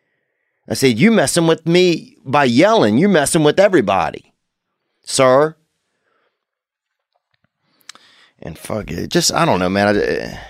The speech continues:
and the dog went over to him, and I just felt like,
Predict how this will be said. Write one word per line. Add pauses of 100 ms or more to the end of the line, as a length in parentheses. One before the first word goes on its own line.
(420)
and
the
dog
went
over
to
him,
and
I
just
felt
like,